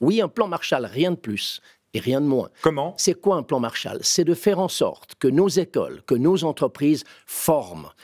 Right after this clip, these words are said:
Speaker 1: forment plus, forment mieux, et pour ça, il faudra une aide, il faudra une assistance.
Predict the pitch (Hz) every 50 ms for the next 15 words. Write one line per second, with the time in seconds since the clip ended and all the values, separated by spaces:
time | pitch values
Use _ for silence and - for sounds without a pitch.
0 | - - - - - 180 175 156 156 147 135 127 - - 160 196 247 269 - -
1 | - - - _ - - _ - - - 147 131 117 123 117 107 110 120 131 131
2 | 139 147 180 226 - _ - - 127 - 120 - - - 160 147 127 - 123 104
3 | 107 98 101 98 104 104 104 127 185 220 185 233 - _ - _ - 120 - -
4 | 113 120 120 120 120 - - 120 - - - 117 - - -